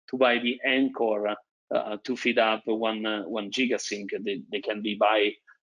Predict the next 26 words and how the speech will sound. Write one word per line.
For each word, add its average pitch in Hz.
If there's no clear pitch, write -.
uh, 98
separately, 110
but 113
this, -
it -
could 156
be 123
a 117
really, 113
uh, 101
very 120
powerful, 113
uh, 101
configuration, 101
uh, 98
uh, 101
if 135
you 107
have, 98
um, 95
uh, 95
um, 90
the, 101
the, 92
the 110
investment 104